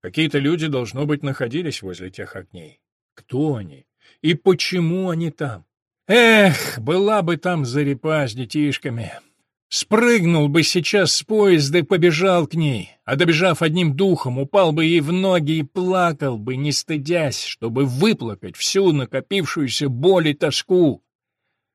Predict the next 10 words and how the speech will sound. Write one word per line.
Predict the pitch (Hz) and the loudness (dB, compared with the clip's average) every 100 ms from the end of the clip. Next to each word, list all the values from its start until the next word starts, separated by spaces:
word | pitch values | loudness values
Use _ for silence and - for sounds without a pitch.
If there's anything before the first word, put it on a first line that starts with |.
| _ _ _ | _ _ _
Буранный | 85 107 135 131 | -8 -4 -2 -2
Эдигей | 131 135 139 139 104 - | 0 2 4 4 2 -8
сдавленно | 107 98 139 139 123 123 | -12 -6 -4 -4 -6 -6
застонал, | 107 127 - 143 147 147 139 113 | -6 -6 -6 -6 -4 -2 -4 -8
глядя | 107 127 113 107 | -10 -10 -10 -10
на | 110 | -12
те | - 135 | -8 -8
огоньки | 113 113 131 | -8 -8 -8
в | 120 | -8
степи, | - 113 156 131 | -10 -6 -6 -6